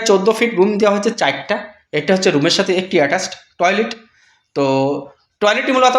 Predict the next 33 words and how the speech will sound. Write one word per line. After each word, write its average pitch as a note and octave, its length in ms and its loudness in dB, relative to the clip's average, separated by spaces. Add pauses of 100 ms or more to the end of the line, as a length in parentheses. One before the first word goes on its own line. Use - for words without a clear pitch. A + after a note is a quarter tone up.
আমি C4 100 0 (120)
ভুল F#3+ 120 2 (100)
বলেছি, B3 220 2 (100)
টয়লেটটি G#3 380 2
মূলত G3+ 220 2 (180)
চারটা, C#3 360 -4 (380)
দুইটা A3 300 2
করে D#3 180 -2
টয়লেট C3 280 0
দেওয়া A#2+ 120 0
হয়েছে। A2+ 220 -2
একটা D#3 160 -4
হচ্ছে F#3 240 -2
রুমের E3+ 240 4
সাথে G3 200 0
অ্যাটাচড G#3 360 0 (360)
এবং D3 120 2 (100)
আরেকটি F#3 280 2
হচ্ছে G#3+ 180 0 (140)
ডাইনিংয়ের E3 380 0
সাথে F#3+ 140 -2 (120)
ওপেন। A2+ 220 -2 (960)
তো F3 40 2 (140)
এটি A#3 160 2
হচ্ছে D4 160 4 (120)
দুই B3 100 4 (100)
ইউনিটে C4+ 260 4 (120)
ভাগ A3+ 100 2 (100)
করে C4 200 2
বিল্ডিংটি B3 420 0
করা G3+ 140 0
হয়েছে, F3 220 -2
কিন্তু G#3 160 0